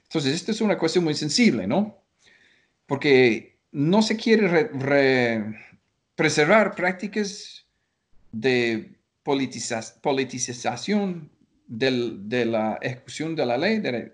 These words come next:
de, del desempeño policial. Sin embargo, no se quiere, como pasó en El Salvador, borrar toda la capacidad y poner gente nueva.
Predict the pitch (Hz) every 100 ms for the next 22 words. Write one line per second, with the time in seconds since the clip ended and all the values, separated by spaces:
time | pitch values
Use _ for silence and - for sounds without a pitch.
0 | - 127 117 113 110 123 110 113 120 120
1 | 120 110 151 165 160 113 110 143 196 247
2 | - _ _ _ - _ _ _ - -
3 | 208 196 196 220 233 202 196 196 196 -
4 | 196 202 202 185 156 143 143 170 165 151
5 | 156 180 180 131 135 143 151 165 170 -
6 | 185 165 151 139 123 135 147 202 165 143
7 | 143 156 151 131 135 180 180 127 123